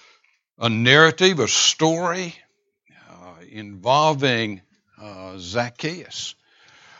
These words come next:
a man who, uh, righteous people thought he could never be saved. In fact, they didn't want anything to do with him, but Jesus did. And we looked at how,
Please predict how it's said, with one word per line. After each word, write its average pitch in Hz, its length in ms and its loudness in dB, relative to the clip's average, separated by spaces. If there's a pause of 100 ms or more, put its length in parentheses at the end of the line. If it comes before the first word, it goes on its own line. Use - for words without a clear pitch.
(120)
a 113 100 -2
man 185 540 6
who, 139 600 2 (500)
uh, 107 460 -14 (960)
righteous 135 640 2
people 151 440 0
thought 165 380 8
he 190 140 6
could 135 240 4
never 156 300 4
be 147 160 2
saved. 123 560 -2
In 101 160 -2
fact, - 420 -2 (440)
they 147 140 6
didn't 180 160 8
want 160 120 8
anything 160 240 8
to 147 80 4
do 165 160 6
with 135 160 4
him, - 240 -20 (140)
but 113 180 2
Jesus 139 440 4
did. 135 440 -4 (720)
And 98 640 -2
we 110 140 -6
looked 117 340 -4
at 107 100 -8
how, 98 420 4